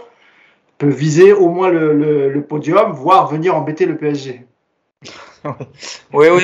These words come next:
Speaker 2: oui, bien sûr. <laughs> Déjà, d-, sache que j'ai annulé mes vacances pour voir les matchs amicaux de Marseille, bien sûr, tu t'en doutes. Euh, non, non, j'ai pas vu leurs matchs encore. J'ai vu quelques images à droite à gauche, mais non, non, ça me passionne pas non plus, les matchs de l'O M, hein, je te rassure.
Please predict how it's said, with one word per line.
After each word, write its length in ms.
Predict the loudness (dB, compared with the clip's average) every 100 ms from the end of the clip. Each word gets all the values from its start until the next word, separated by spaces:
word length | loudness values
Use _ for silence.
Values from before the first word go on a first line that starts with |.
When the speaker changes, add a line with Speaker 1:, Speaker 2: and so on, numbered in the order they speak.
| -2
Speaker 2:
oui, 140 | -6 -8
bien 100 | -14
sûr. 300 | -14 -16 -16 -14 -8 -6 -8 -10
<laughs> 500 | -14 -12 -10 -12 -4
Déjà, 280 | 2 4
d-, 180 | 2 -4
sache 280 | 2 2 2
que 80 | -2
j'ai 140 | -2
annulé 280 | -2 -2 -4
mes 120 | 0
vacances 420 | 0 2 0 -2
pour 100 | -4
voir 140 | 0 0
les 80 | 0
matchs 220 | -2 -4
amicaux 340 | -10 -6 -4
de 60 | -2
Marseille, 360 | -4 -2 -4
bien 120 | -4 -8
sûr, 260 | -8 -10
tu 80 | -8
t'en 140 | -8
doutes. 280 | -8 -10 -10 -16 -16 -16 -18 -20 -8 2
Euh, 200 | 4 6
non, 280 | 6 4 4
non, 160 | 0 -2
j'ai 80 |
pas 140 | -6 -10
vu 120 | -6
leurs 180 | -6 -4
matchs 260 | -6 -8
encore. 520 | -12 -10 -8 -6 -8 -12
J'ai 120 | -16
vu 140 | -10
quelques 360 | -8 -6 -8 -10
images 260 | -2 0
à 60 | 2
droite 240 | 0 -2
à 60 | -6
gauche, 260 | -6 -8 -8
mais 80 | -8
non, 120 | -6
non, 140 | -6
ça 120 | -8 -8
me 220 | -6 -6
passionne 340 | -8 -10 -8
pas 120 | -8
non 120 | -8 -8
plus, 180 | -6
les 60 | -4
matchs 180 | -2 -2
de 60 |
l'O 140 | 0 2
M, 180 | 2 2
hein, 80 | -6
je 60 |
te 60 | -8
rassure. 500 | -8 -8 -2 -2